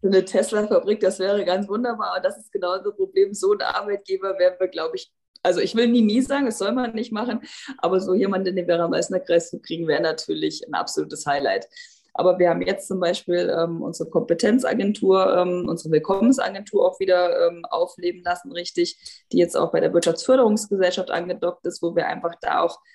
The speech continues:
jungen Menschen und Selbstständigen zeigen können, man kann auch im Werra-Meißner Kreis wohnen, wie Sie gesagt haben, und auch woanders arbeiten. Wir freuen uns natürlich, wenn mehr, ähm, hier arbeiten, ist klar. Aber ich denke, das ist auch ein gutes Projekt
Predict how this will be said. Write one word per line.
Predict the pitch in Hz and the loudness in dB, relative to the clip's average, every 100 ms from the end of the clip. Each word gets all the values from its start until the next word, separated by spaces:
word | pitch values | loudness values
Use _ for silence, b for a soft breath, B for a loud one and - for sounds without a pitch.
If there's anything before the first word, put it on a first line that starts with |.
| b b - | b b 2
jungen | 196 196 185 | 2 2 0
Menschen | 180 208 220 196 185 | 2 0 0 -2 -2
und | 175 185 | -2 -4
Selbstständigen | - 156 - 190 185 190 | -4 -4 -2 -2 -4 -6
zeigen | - 165 180 185 | -4 -4 -4 0
können, | 185 180 | 0 0
man | 175 | -4
kann | - 190 | -2 -6
auch | - 185 180 | 0 0 0
im | 185 175 | -6 -2
Werra-Meißner | 180 185 180 185 185 - | 0 -2 -2 -4 -6 -2
Kreis | 165 170 - | 0 0 0
wohnen, | 180 214 202 | 2 2 0
wie | 190 | -6
Sie | 185 | -8
gesagt | 175 180 180 - | -4 0 -2 -2
haben, | 180 180 | -6 -4
und | 170 | -2
auch | - 170 - | -2 -2 -2
woanders | 160 170 165 - | -2 0 -4 -4
arbeiten. | - 185 202 196 | -2 0 0 -2
Wir | 160 151 - | -4 -4 -8
freuen | 160 202 | -10 -10
uns | - | -12
natürlich, | 175 175 175 - | -10 -8 -8 -10
wenn | 156 160 | -12 -12
mehr, | 156 156 160 160 | -10 -6 -4 -6
ähm, | 160 | -8
hier | 156 - | -8 -4
arbeiten, | 180 185 175 - | -2 0 0 -2
ist | - - | -10 -8
klar. | 156 151 208 - B B B B B B | -6 -4 -4 -8 B B B B B B
Aber | 165 170 | 0 2
ich | 170 | 2
denke, | - 180 180 | 0 2 0
das | 175 | -2
ist | 175 - | -4 -2
auch | 175 | -2
ein | 190 | -2
gutes | 175 180 175 - | -4 -6 -8 -4
Projekt | 160 160 160 - | 0 0 -2 -10